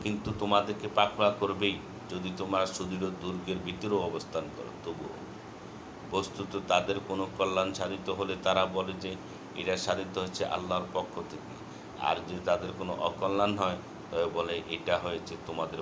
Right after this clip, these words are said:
পক্ষ থেকে।" বলে দাও, এসবই আল্লাহর পক্ষ থেকে। পক্ষান্তরে তাদের পরিণতি কী হবে, যারা কখনো কোনো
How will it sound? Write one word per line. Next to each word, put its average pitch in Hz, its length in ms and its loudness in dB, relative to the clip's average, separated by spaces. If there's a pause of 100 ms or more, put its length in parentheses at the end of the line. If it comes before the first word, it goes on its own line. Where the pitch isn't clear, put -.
পক্ষ - 220 -6
থেকে।" - 640 -8
বলে 87 140 0
দাও, 87 260 2 (400)
এসবই 87 420 0
আল্লাহর 85 520 2 (100)
পক্ষ 82 300 -2 (100)
থেকে। 78 300 -8 (420)
পক্ষান্তরে 90 760 2
তাদের 90 260 4 (160)
পরিণতি 92 460 -6 (120)
কী 120 100 -2
হবে, - 300 -6 (480)
যারা 85 300 6
কখনো 85 420 0 (360)
কোনো 85 200 -2